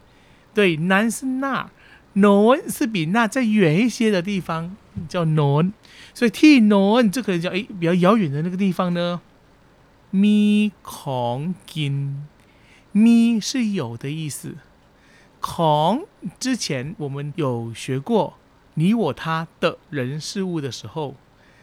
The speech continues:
这个ของ本身老师介绍叫，叫做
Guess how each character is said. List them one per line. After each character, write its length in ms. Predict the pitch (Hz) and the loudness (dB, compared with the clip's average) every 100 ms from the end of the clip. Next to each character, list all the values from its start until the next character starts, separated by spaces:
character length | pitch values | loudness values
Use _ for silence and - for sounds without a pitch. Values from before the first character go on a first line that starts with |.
| _ _ | _ _
这 140 | 262 | -6
个 240 | 233 156 - _ _ | -2 -4 -6 _ _
ข 160 | - - 143 | -12 -4 0
อ 20 | 143 | 0
ง 120 | 226 | -2
本 220 | 226 156 | -4 -6
身 220 | 123 156 151 | -6 -6 -6
老 120 | 123 | -8
师 200 | - 143 | -10 -8
介 180 | 175 147 | -4 -4
绍 220 | 165 143 | -4 -4
叫， 240 | 170 156 - _ _ | -6 -6 -10 _ _
叫 160 | 165 | -8
做 240 | 147 160 | -6 -6